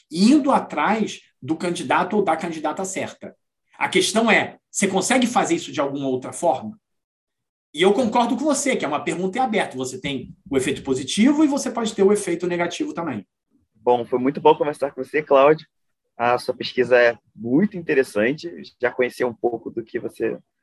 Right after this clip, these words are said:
Speaker 2: do que você faz pelo Twitter e também você é famoso, vamos dizer assim. <laughs>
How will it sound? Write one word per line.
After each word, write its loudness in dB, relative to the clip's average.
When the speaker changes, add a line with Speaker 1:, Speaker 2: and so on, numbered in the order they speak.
Speaker 2:
do -10
que -12
você -8
faz 2
pelo -8
Twitter 2
e -2
também -4
você -2
é 0
famoso, -4
vamos -10
dizer -6
assim. -10
<laughs> 0